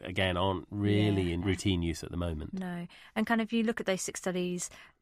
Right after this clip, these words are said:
Speaker 2: they're not very precise in regards to what the frequency of positioning should be. So it's a recommendation,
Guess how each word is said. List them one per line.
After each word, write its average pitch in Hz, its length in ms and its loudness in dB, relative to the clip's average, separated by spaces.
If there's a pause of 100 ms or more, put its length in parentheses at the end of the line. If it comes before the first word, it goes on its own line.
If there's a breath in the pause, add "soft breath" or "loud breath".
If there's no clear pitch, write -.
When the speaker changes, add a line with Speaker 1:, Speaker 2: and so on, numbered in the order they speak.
(140)
Speaker 2:
they're 196 100 2
not 196 180 2
very 180 160 -2
precise - 520 -6
in 175 80 -6
regards - 420 -8
to - 200 -6
what 170 220 -4
the - 60 -10
frequency - 680 -8
of 170 120 -8
positioning 170 480 -4
should 160 260 -6
be. 170 200 -4
So 180 200 0
it's 180 160 -2
a 208 40 -6
recommendation, 180 800 -2